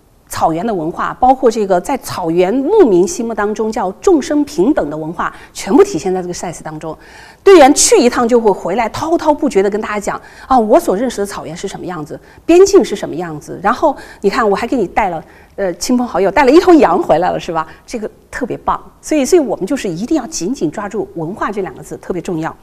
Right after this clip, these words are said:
我们在市场研发方面呢，就会占据几个热点城市，北京、上海、深圳，包括我们欧洲都有我们的代表处。那么我们自己对自己的一个定义，啊，叫做户外全域旅游产业链的整合服务商。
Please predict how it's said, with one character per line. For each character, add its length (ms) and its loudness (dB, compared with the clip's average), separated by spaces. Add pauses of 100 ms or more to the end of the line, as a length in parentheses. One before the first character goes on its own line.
(160)
我 100 0
们 80 6
在 80 6
市 220 2
场 340 0
研 160 0
发 300 -8
方 180 -2
面 160 -4
呢， 80 -4
就 140 -8
会 200 -2
占 280 -6
据 140 -10
几 160 -14
个 180 -10
热 180 -2
点 160 -8
城 200 -14
市， 280 -10
北 100 -8
京、 220 -10
上 220 -10
海、 160 -14
深 220 -10
圳， 140 -6 (260)
包 100 2
括 160 -4
我 60 -8
们 140 -16
欧 140 0
洲 180 -4 (220)
都 120 -2
有 100 -2
我 140 -8
们 100 -14
的 140 -12
代 160 -6
表 140 -10
处。 240 -10 (380)
那 60 6
么 60 8
我 100 2
们 100 -2 (120)
自 200 0
己 160 0
对 160 -2
自 200 -6
己 100 -6
的 80 -10
一 100 -10
个 80 -6
定 200 0
义， 280 -6 (420)
啊， 220 -10 (400)
叫 160 -4
做 160 -2
户 200 -2
外 160 4
全 280 -4
域 60 -4
旅 120 -6
游 140 -6
产 260 -10
业 100 -4
链 180 -6
的 100 -8 (160)
整 160 -10
合 140 -8
服 160 -8
务 60 -6
商。 280 -8